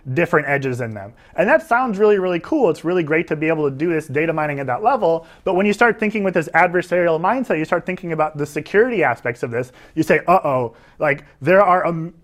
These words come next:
billions of different vectors that I need to be able to defend against," and try to say, "Oh, is there a way for them to make money this way? Is there a way for them to gain an advantage that way?" It becomes really,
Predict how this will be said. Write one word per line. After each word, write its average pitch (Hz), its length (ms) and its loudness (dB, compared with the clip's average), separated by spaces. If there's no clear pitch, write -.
billions 226 480 4
of 165 160 -2
different 170 400 -2
vectors 160 440 0
that 151 200 -2
I 185 240 4
need 180 220 -4
to 170 100 -6
be 156 160 -4
able 156 240 0
to 156 100 -8
defend 202 480 0
against," 123 540 -4
and 156 160 -4
try 170 160 2
to 156 80 0
say, 185 140 0
"Oh, 226 140 6
is 156 200 -6
there 180 120 4
a 151 80 0
way 160 200 0
for 170 140 -2
them 160 100 -2
to 151 80 -8
make 151 160 -4
money 147 160 -4
this 226 180 2
way? 185 180 6
Is 156 120 0
there 147 100 0
a 143 40 2
way 156 120 2
for 156 120 -12
them 151 120 -6
to 151 60 -6
gain 151 200 -4
an 151 120 -2
advantage 139 480 -2
that 190 260 4
way?" 160 280 0
It 160 100 -4
becomes 175 300 -2
really, 196 600 2